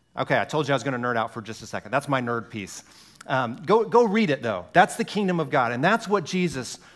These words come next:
is, is trying to get, um, in, into us and, and around us. Uh, last week, I'm gonna give you just a quick taste of last week. Uh, John the Baptist, who, who was sent in,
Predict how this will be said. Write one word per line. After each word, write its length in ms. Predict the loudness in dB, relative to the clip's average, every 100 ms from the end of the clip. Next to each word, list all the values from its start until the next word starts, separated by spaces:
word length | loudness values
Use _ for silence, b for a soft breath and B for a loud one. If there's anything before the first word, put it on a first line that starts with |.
| B B B
is, 200 | -6 -4
is 240 | -6 -8
trying 280 | -4 -2 0
to 60 | -2
get, 320 | 0 0 0 -6 -20 _ _ _ _ _ _ _ -20 -14 -8
um, 300 | -6 -6 -8 -10
in, 140 | -4
into 420 | -2 -2 -2 -2
us 240 | 0 -2 -6
and, 100 | -8
and 200 | -6 -6
around 340 | -2 -4 -4
us. 240 | -8 -12 -18 B B B B B -4
Uh, 140 | -4 2
last 360 | 6 4 2
week, 200 | -2 0
I'm 80 | 0
gonna 100 | 0
give 120 | -2
you 80 | -2
just 240 | -4 -8 -8
a 40 |
quick 260 | -4 -4 -2
taste 320 | -4 -4 -4
of 120 | -4
last 360 | 0 0 0 -6
week. 320 | -8 -8 -14 b b b -6
Uh, 180 | -4 -2
John 300 | 2 2 4
the 60 |
Baptist, 580 | 4 4 2 -2 -6 -4
who, 260 | -4 -2 -4
who 220 | -6 -6
was 140 | -6
sent 360 | -4 -2 -2 -2 -10 -12
in, 180 | -8 -8